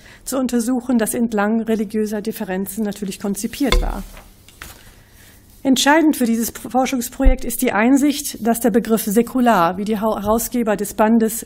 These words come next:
Rethinking Secularism zu Recht ausführen, nicht als eine allgemeingültige Konstante in der vergleichenden Forschung eingesetzt werden kann. Historisch gesehen wandelte sich die Bedeutung des Begriffs natürlich wie jedes andere.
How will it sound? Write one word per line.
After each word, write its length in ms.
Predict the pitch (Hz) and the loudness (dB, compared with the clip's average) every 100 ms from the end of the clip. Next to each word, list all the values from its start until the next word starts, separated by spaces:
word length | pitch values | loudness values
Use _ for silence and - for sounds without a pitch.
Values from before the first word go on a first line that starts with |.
| - | -2
Rethinking 640 | 233 233 233 214 202 190 | 0 2 0 -2 -4 -6
Secularism 800 | - 262 - 202 185 190 208 240 - - - | -4 -6 -4 -2 -2 -2 -2 -2 -6 -20 -14
zu 140 | - 233 | -2 0
Recht 340 | 214 202 - | 0 -2 -2
ausführen, 720 | 226 240 - 208 202 202 226 233 - - | -2 0 -2 -2 -2 0 -2 -4 -14 0
nicht 280 | 254 302 - | 2 4 2
als 200 | 226 226 | -2 0
eine 260 | 233 214 - | 0 0 2
allgemeingültige 960 | 254 247 226 226 240 226 208 208 214 | 2 4 2 4 2 2 0 0 -2
Konstante 800 | 208 214 196 - 220 240 233 247 233 - - | -2 -2 -2 0 2 2 0 -4 -6 -14 -8
in 100 | - | 2
der 120 | 233 226 | 2 4
vergleichenden 640 | 247 220 208 220 - 240 | 2 2 2 0 -2 -2
Forschung 460 | 233 202 185 - 220 | -2 -4 -4 -4 -4
eingesetzt 640 | 202 226 208 175 156 - | 2 4 4 0 -4 -8
werden 260 | 190 180 190 | -8 -8 -8
kann. 320 | - 196 185 - - - - | -8 -8 -10 -14 -20 -20 -2
Historisch 560 | 240 - 269 269 - | -2 2 2 2 0
gesehen 400 | - 208 220 226 | -2 0 2 2
wandelte 400 | 196 208 226 220 | 2 2 0 -2
sich 180 | 202 220 | -6 -6
die 120 | - | -6
Bedeutung 460 | 190 202 175 175 214 | -6 -2 -2 -2 -4
des 140 | 190 | -6
Begriffs 380 | 190 202 190 185 | -6 -6 -6 -6
natürlich 380 | 202 214 208 - | -8 -8 -10 -10
wie 40 | |
jedes 300 | 196 202 208 | -10 -8 -10
andere. 400 | - 202 180 175 | -6 -4 -4 -8